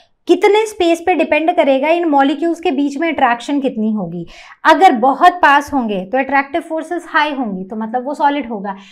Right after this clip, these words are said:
अगर यही स्पेस को हम बढ़ा देंगे तो ये जो force of attraction है ये कम हो जाएगी, तो इसका मतलब वो गैस, वो लिक्विड फॉर्म हो जाएगी। और अगर और ज़्यादा हम इस स्पेस को बढ़ा देंगे तो अट्रैक्टिव फोर्सेस नेग्लिजिबल हो जाएंगी,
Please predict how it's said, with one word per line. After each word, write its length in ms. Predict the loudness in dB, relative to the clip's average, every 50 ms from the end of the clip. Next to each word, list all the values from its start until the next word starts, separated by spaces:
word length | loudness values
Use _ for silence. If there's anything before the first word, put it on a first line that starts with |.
| -20 -20 -6 2
अगर 280 | 2 4 4 6 4 4
यही 380 | 4 2 0 2 6 6 6 6
स्पेस 400 | 4 2 0 0 0 0 -2 0
को 160 | 2 2 4
हम 220 | 4 2 -2 4
बढ़ा 320 | 6 6 6 6 6 4 4
देंगे 380 | 4 2 0 2 2 0 -2 -2
तो 120 | -2 -4
ये 120 | -4 -2 -2
जो 80 | -2 -4 0 2
force 320 | 4 4 4 4 4 2
of 160 | 0 4 2 0
attraction 520 | 2 4 4 4 2 2 -2 -6 -6 -4 -4
है 140 | -4 -4 -2
ये 140 | -2 -2 -2 -4
कम 140 | -6 -6 -6 -6 -6
हो 100 | -6 -6
जाएगी, 420 | -2 0 0 0 0 -4 -8 -10 -12 -14 -20 -20 -20 _ -4
तो 80 | -4 -2
इसका 320 | -2 -2 -2 2 4 4
मतलब 320 | 4 4 2 2 2 2 2
वो 80 | 0 -2
गैस, 340 | -2 -2 -2 -2 -2 -2 -4
वो 480 | -2 -2 -2 0 2 2 2 4 2 2
लिक्विड 440 | 0 -2 -2 0 -2 -2 -2 0 0
फॉर्म 240 | 0 0 0 0 -4
हो 100 | -8 -6
जाएगी। 440 | -4 -4 -4 -4 -4 -4 -6 -10 -10 -14 -20 _ -20 _ 4
और 180 | 6 8 8 8 6 4
अगर 360 | 0 0 2 2 2 2 0 -2 -2 2
और 340 | 6 8 8 8 8 8 6
ज़्यादा 320 | 4 4 4 4 2 0
हम 240 | 0 0 -4 -4 -6
इस 140 | -10 -14 -16
स्पेस 340 | -12 -8 -6 -6 -6 -8 -8
को 120 | -10 -4
बढ़ा 300 | -2 -2 -2 0 -2 -2
देंगे 240 | -4 -4 -6 -6 -6
तो 120 | -6 -8
अट्रैक्टिव 640 | -8 -8 -10 -6 -2 -2 -2 -2 -2 -6 -12 -12 -6
फोर्सेस 380 | -6 -6 -6 -4 -8 -10 -8 -6
नेग्लिजिबल 720 | -8 -8 -6 -6 -6 -6 -6 -6 -8 -8 -6 -6 -6 -6
हो 160 | -6 -8 -10
जाएंगी, 400 | -10 -8 -8 -8 -8 -8 -8 -10